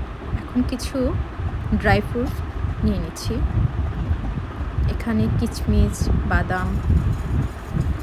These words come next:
এখন একটা প্যানে ভাজা সেমাইগুলো দিয়ে লেয়ার করে নিচ্ছি। ট্যাপ ট্যাপ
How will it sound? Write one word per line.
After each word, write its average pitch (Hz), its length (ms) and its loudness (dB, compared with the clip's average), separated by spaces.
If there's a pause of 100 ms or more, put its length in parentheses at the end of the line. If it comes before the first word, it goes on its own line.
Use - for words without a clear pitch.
(180)
এখন 233 240 -4 (100)
একটা - 160 6 (100)
প্যানে 196 300 2 (1200)
ভাজা 214 240 8 (100)
সেমাইগুলো 208 520 4 (500)
দিয়ে 214 200 6 (380)
লেয়ার 196 300 4
করে 190 200 2
নিচ্ছি। - 300 -4 (3000)
ট্যাপ 208 220 2
ট্যাপ 196 140 2